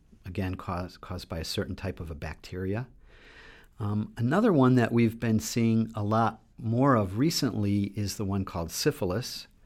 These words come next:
Again, it's caused by a bacteria, and, and ones that are caused by bacteria, by the way, commonly can be treated with antibiotics, often and cured.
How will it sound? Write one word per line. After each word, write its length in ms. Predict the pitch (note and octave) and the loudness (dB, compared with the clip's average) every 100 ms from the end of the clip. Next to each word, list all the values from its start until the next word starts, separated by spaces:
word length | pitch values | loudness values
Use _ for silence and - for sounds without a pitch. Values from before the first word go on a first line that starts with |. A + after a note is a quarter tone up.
| _ _ - - | _ _ -16 -8
Again, 240 | F#2 G2 | -2 -2
it's 140 | F#2 - | -2 -4
caused 280 | A#2 G2+ | -2 -2
by 120 | - F2 | -2 -4
a 40 | |
bacteria, 760 | E2+ E2 - - A#2+ B2+ C3 A2 | -4 -6 -6 -4 0 2 2 -2
and, 220 | G2 - | -4 -4
and 200 | G2+ F#2+ F#2+ - - - | -4 -4 -6 -12 -14 0
ones 280 | B2+ F#3 F3+ | 2 2 4
that 120 | C#3+ | 2
are 60 | |
caused 340 | A#2+ - C#3+ A#2+ | 2 4 2 4
by 140 | A#2+ | 2
bacteria, 880 | G#2 G2+ - - A#3+ F3+ A#2 G2+ G2+ - - - | 4 0 -2 -2 2 6 6 6 2 -6 -20 -14
by 160 | - A2+ | -2 0
the 100 | G#2+ | 2
way, 200 | A2 G#2+ | 2 2
commonly 600 | - - D3+ D#3+ C3+ A#2+ | 0 -2 2 4 6 4
can 440 | A2+ - C#3 D3+ | 2 -2 0 2
be 120 | D3 A2 | 2 0
treated 520 | - - E3+ C#3+ G2+ | 0 -2 2 2 4
with 200 | G#2+ - | 0 0
antibiotics, 880 | A#2 G#2+ G#2+ G#2 G2+ A#2+ G2 - - | -2 -2 -2 -2 0 0 -2 -8 -8
often 320 | F#2+ F#2+ G2+ | -8 -4 -4
and 100 | F2+ | -4
cured. 540 | - - B2 D#2 C#2+ | -4 0 2 0 -4